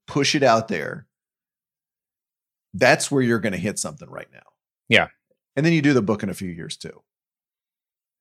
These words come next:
Speaker 1: The incomplete list, dude, of people, of athletes who have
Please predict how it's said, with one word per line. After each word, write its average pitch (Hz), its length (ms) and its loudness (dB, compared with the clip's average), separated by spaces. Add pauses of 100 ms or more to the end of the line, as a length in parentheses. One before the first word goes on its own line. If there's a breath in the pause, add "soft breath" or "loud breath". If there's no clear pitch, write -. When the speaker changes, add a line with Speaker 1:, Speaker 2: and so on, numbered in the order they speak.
(220)
Speaker 1:
The 131 160 -2
incomplete 170 540 2
list, 127 280 0
dude, 147 240 2
of 107 120 -2
people, 135 480 2
of 101 160 2
athletes 123 460 2
who 127 100 0
have 107 300 -2